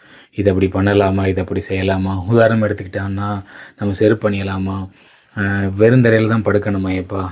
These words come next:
வெந்நி வச்சு குளிக்கலாமா ஐயப்பா? இல்ல குளிர்ந்த நீர்ல தான் குளிக்கணுமா? டெய்லி ரெண்டு நேரம் குளிக்கணுமா? இறைவனுக்கு பூஜை பண்ணணுமா? ஷேவிங் பண்ணலாமா? முடி வெட்டலாமா?" அப்படின்னு சொல்லிட்டு ஏகப்பட்ட சந்தேகங்கள் வரும்.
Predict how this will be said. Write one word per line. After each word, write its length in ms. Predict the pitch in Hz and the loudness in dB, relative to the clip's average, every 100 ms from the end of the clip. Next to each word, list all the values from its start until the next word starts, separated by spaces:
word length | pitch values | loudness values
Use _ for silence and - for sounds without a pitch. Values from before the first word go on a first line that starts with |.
| - 110 | -6 -2
வெந்நி 240 | 120 127 | 2 2
வச்சு 220 | 113 107 | 0 -4
குளிக்கலாமா 420 | 104 101 104 101 | -6 -4 -4 -4
ஐயப்பா? 240 | 98 98 104 | -4 -4 -2
இல்ல 140 | 101 | -2
குளிர்ந்த 400 | 95 120 123 117 | 0 0 2 0
நீர்ல 240 | 107 104 104 | 0 -2 -2
தான் 140 | 101 | -4
குளிக்கணுமா? 520 | 98 95 101 98 98 | -8 -8 -8 -8 -4
டெய்லி 240 | 107 120 107 | -2 0 0
ரெண்டு 240 | 104 110 | -2 -2
நேரம் 280 | 113 113 101 | -2 -4 -6
குளிக்கணுமா? 440 | 101 95 95 98 - - - | -8 -8 -8 -10 -12 -20 -6
இறைவனுக்கு 440 | - 123 131 123 104 | 2 4 6 4 0
பூஜை 280 | 113 113 107 | 0 2 2
பண்ணணுமா? 560 | 104 95 92 92 92 95 - - - - | 0 -2 -2 -2 -4 -8 -18 -20 -16 0
ஷேவிங் 300 | 110 107 110 | 2 4 2
பண்ணலாமா? 460 | 110 113 117 117 123 | 2 2 4 2 2
முடி 200 | 120 117 | 4 2
வெட்டலாமா?" 460 | 117 113 117 120 | 2 2 2 4
அப்படின்னு 240 | 123 110 117 | 2 2 0
சொல்லிட்டு 360 | 117 117 135 | 0 -2 2
ஏகப்பட்ட 500 | 107 120 143 135 120 | 4 6 6 4 2
சந்தேகங்கள் 580 | 104 107 113 139 123 110 | 0 -2 4 6 6 2
வரும். 320 | 101 101 143 | 0 -4 -8